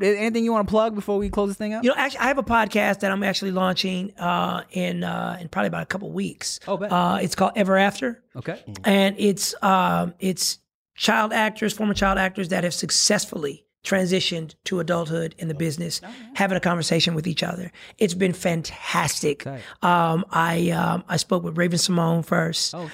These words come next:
Speaker 1: shit.
Speaker 2: Um, I had a conversation with Seth Green,
Speaker 1: Mm.
Speaker 2: uh, Mister Scott Evil. People don't re-, realize how long he's been around in the
Speaker 1: Mm.
Speaker 2: business.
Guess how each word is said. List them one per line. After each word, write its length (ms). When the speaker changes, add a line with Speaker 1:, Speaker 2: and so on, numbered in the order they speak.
Speaker 1:
shit. 180
Speaker 2:
Um, 480
I 140
had 100
a 40
conversation 420
with 120
Seth 220
Green, 520
Speaker 1:
Mm. 360
Speaker 2:
uh, 600
Mister 280
Scott 260
Evil. 400
People 240
don't 160
re-, 240
realize 460
how 100
long 180
he's 120
been 120
around 220
in 80
the 60
Speaker 1:
Mm. 60
Speaker 2:
business. 500